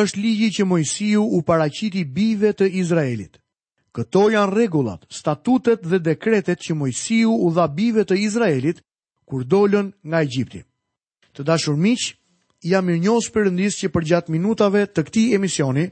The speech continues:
së bashku kemi studiuar në kapitullin e katërt të ligjit të përtërir në fjalën e Zotit. Lutem që Perëndia t'ju jap frymën e diturisë dhe zbulesës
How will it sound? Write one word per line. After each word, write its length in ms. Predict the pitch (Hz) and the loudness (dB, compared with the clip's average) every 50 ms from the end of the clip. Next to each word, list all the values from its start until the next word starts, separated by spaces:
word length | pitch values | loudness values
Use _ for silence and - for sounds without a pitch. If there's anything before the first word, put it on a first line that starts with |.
| _ _ _ _ _ _ _ _ | _ _ _ _ _ _ _ _
së 160 | - - 127 113 | -14 -14 -8 0
bashku 300 | 151 170 190 - 208 196 | 2 2 2 2 -2 -4
kemi 240 | - 196 190 185 170 | -2 -2 -2 -2 -2
studiuar 480 | - 165 151 139 165 202 202 202 190 | -4 -6 -6 -6 -2 0 2 2 2
në 80 | 180 175 | 0 0
kapitullin 680 | - 165 156 - 202 196 175 - 202 190 190 190 190 - | -2 -2 -2 0 -2 -2 0 2 2 2 2 0 0 -2
e 80 | 139 127 | -4 -6
katërt 560 | - - 214 196 175 - 165 185 202 - _ _ _ _ _ _ _ _ _ | -2 0 2 2 2 2 0 0 0 -4 _ _ _ _ _ _ _ _ _
të 140 | - 151 147 | -6 -4 -4
ligjit 380 | 151 190 240 220 220 226 - 208 | -2 -2 -2 0 -2 0 0 0
të 80 | 180 - | 0 0
përtërir 560 | 240 233 233 220 175 151 143 135 143 156 - _ _ _ _ _ | -2 2 2 2 2 2 2 0 0 -2 -2 _ _ _ _ _
në 100 | - 123 - | -12 -12 -2
fjalën 360 | - 175 170 165 165 165 160 | 2 2 2 2 0 -4 -6
e 60 | 143 | -6
Zotit. 360 | 127 123 107 98 - - - - _ _ _ _ _ _ _ _ _ _ _ - | -2 -2 -2 -2 -4 -6 -16 -18 _ _ _ _ _ _ _ _ _ _ _ 0
Lutem 260 | 165 196 196 226 214 | 0 2 2 2 2
që 120 | - 202 165 | 0 0 0
Perëndia 460 | 180 170 165 165 180 196 220 214 208 | 0 0 0 0 0 0 0 0 0
t'ju 140 | - 202 196 196 | 2 2 2 4
jap 260 | 190 190 - - - _ _ _ _ _ | 2 2 0 -4 -16 _ _ _ _ _
frymën 560 | _ - - 226 240 254 247 240 240 220 202 | _ -10 -6 -2 -2 -2 0 0 -2 -2 -2
e 20 | 180 | -2
diturisë 720 | 147 196 220 - 247 214 180 180 190 180 - - - 160 147 | -2 -6 -2 0 2 2 4 2 0 -2 -4 -8 -8 -6 -2
dhe 120 | 160 180 165 139 | 0 0 0 0
zbulesës 760 | 135 131 147 156 151 208 214 190 - - 151 165 - - - | 0 0 0 2 4 2 2 2 0 -4 -6 -6 -6 -8 -12